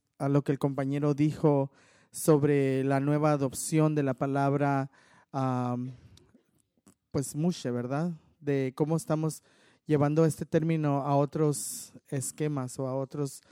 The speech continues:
uh, niveles y la, el significado de fuerza, ¿verdad?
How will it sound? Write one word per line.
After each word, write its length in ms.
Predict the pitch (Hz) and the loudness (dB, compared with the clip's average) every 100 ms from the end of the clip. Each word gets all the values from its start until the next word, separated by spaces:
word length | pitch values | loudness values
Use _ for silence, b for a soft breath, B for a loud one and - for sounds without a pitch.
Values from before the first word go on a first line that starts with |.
| b b b | b b b
uh, 200 | 139 127 | -8 -6
niveles 640 | 127 131 139 143 135 123 - | -2 0 2 2 0 -4 -4
y 220 | 139 139 | -2 -2
la, 180 | 135 151 - | 0 -2 -2
el 120 | 151 | -6
significado 720 | 165 156 156 156 160 165 180 | -4 -4 -4 -2 2 4 6
de 120 | 143 | 2
fuerza, 580 | - 160 151 139 - 123 | 0 2 2 0 -4 -6
¿verdad? 440 | 123 127 147 170 | -6 -4 -2 -2